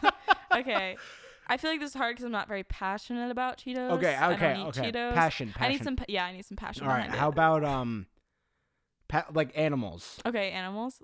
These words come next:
Speaker 1: Like, what, like, what's the
Speaker 2: Ooh.
Speaker 1: situation?
Speaker 2: Um, I got you. Hold on. Give me, like, a minute to think about this.
Speaker 1: Okay.
Speaker 2: A good animal. Are you, like, very well versed with, like, w-, types of animals and stuff?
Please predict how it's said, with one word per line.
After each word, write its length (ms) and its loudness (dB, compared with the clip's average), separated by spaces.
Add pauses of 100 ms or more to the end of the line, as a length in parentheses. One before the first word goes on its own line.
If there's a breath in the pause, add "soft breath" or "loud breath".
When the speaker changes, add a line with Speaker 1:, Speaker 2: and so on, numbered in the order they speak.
Speaker 1:
Like, 160 -4
what, 120 -4 (160)
like, 360 -14
what's 180 -6
the 60 -16
Speaker 2:
Ooh. 20 -16
Speaker 1:
situation? 680 2 (1400 soft breath)
Speaker 2:
Um, 540 -2 (160)
I 60 -6
got 260 -2
you. 80 -8
Hold 140 -6
on. 100 -4
Give 120 -8
me, 100 -2
like, 260 -6
a 60 -8
minute 360 -4
to 80 -14
think 220 -8
about 220 -8
this. 200 -8
Speaker 1:
Okay. 320 -6 (140)
Speaker 2:
A 80 -8
good 280 0
animal. 340 -2
Are 100 -2
you, 80 2
like, 140 0
very 260 0
well 160 0
versed 240 -4
with, 140 -8
like, 160 -10
w-, 200 -10 (300)
types 220 -6
of 80 -8
animals 340 -4
and 80 -6
stuff? 320 -8